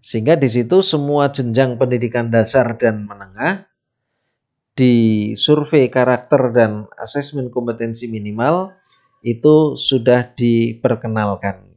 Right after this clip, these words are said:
gitu ya, sudah dilaksanakan. Sedangkan pelaksanaan secara operasional,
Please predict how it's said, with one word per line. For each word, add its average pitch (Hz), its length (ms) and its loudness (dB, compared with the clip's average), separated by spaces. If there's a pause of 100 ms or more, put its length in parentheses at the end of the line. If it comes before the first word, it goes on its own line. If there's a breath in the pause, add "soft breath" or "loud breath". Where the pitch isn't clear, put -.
gitu - 240 -12
ya, 107 80 -2
sudah 117 320 0
dilaksanakan. 101 880 -4 (1200 soft breath)
Sedangkan 185 880 0
pelaksanaan 160 760 0
secara 139 960 0
operasional, 135 1120 -2